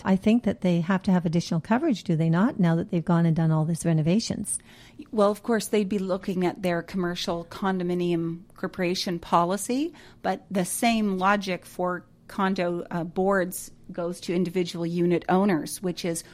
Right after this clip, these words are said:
Speaker 2: when your circumstances change, they may not be the first person you think about talking to, but it's really important to talk to your insurance agent, your broker, and talk about what your needs are. You, you don't want to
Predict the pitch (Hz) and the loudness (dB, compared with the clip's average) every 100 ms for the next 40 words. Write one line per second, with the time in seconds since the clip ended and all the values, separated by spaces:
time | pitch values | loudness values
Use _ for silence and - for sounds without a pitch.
0 | - 196 185 226 294 294 320 320 302 294 | -4 2 4 4 2 2 0 4 4 4
1 | 190 175 - 165 - - 240 226 160 - | 0 -2 -4 -10 -8 0 2 2 0 -4
2 | - - - - - 185 196 196 208 214 | -8 -10 -18 -16 -6 -2 0 0 0 -2
3 | 214 226 202 - 269 - 240 226 202 180 | 0 -2 -2 -2 -2 0 -2 0 -2 -2
4 | 175 - 277 285 190 - - 196 208 214 | -2 2 4 4 2 -2 -2 -2 0 -4
5 | - 247 285 214 165 - 220 208 226 233 | -2 -2 -2 -2 -6 -8 -6 -2 0 0
6 | 233 226 202 190 190 190 180 185 185 175 | -2 -4 -4 -2 -6 -2 -4 -2 -6 -4
7 | 165 170 - 175 175 - 190 190 196 - | -4 -4 -4 -4 -4 -2 -2 -2 -4 -6
8 | 170 180 190 196 - 185 190 - - - | -8 0 2 2 0 -2 -2 -10 -18 -14
9 | - 180 190 214 208 220 190 175 180 196 | -2 -2 0 -2 0 0 -2 -2 0 -2
10 | - 190 185 185 190 190 185 175 151 139 | 0 -2 0 0 2 0 0 -2 -2 -4
11 | 165 185 175 - 190 202 190 185 175 | -6 -8 -8 -10 -2 -2 0 -2 -4